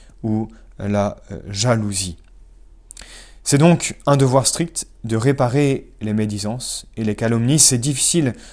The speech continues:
sans doute, car il en coûte de se rétracter. Et d'ailleurs, la rétractation, si sincère soit-elle, ne fait que pallier l'injustice commise.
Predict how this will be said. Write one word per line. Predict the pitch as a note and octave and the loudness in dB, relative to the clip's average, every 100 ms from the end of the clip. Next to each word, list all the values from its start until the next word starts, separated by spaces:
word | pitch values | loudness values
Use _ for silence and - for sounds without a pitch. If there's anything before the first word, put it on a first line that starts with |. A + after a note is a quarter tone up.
| - | -18
sans | - B2 | -6 -4
doute, | B2+ F3 | -2 -2
car | - A#2+ A2 | 0 0 0
il | G#2+ | -2
en | G#2 | -4
coûte | G#2 - - | -6 -10 -10
de | G#2+ G#2 | -8 -6
se | - A2 | -6 -6
rétracter. | G2+ G#2+ - G#2 - C#3+ D3 | -6 -6 -6 -10 -4 0 0
Et | |
d'ailleurs, | A#2 A2+ C#3 C3+ - - - - - - | 2 2 2 0 -4 -20 -20 -20 -14 -8
la | |
rétractation, | A2 B2 C3 - A2+ - D#3+ C#3 | -6 -2 -4 -2 -2 0 -2 -2
si | - C3 | 0 0
sincère | B2+ A#2 B2+ | 0 -2 -4
soit-elle, | - G#2+ C3 B2+ - - - - - A#2 | -6 -6 -4 -6 -8 -18 -20 -20 -12 -8
ne | |
fait | A2 A#2+ | -6 -4
que | A2+ G#2+ | -4 -6
pallier | G#2 G#2+ G#2 G#2+ | -4 -4 -2 -4
l'injustice | G#2+ A2+ G#2+ - G2+ - | -4 -4 -6 -8 -8 -8
commise. | - G2+ F#2 E2+ | -6 -6 -6 -10